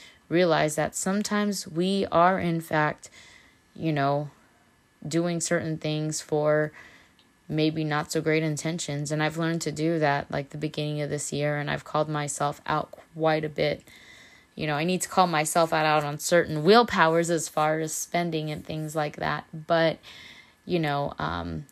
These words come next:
I believe that I am getting better at it. So,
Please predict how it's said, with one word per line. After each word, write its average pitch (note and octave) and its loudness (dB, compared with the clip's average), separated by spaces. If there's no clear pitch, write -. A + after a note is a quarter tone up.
I E3 2
believe E3+ 2
that D#3 0
I D#3+ -2
am D#3 -2
getting D#3 0
better E3+ 2
at - -4
it. - -8
So, D#3+ 2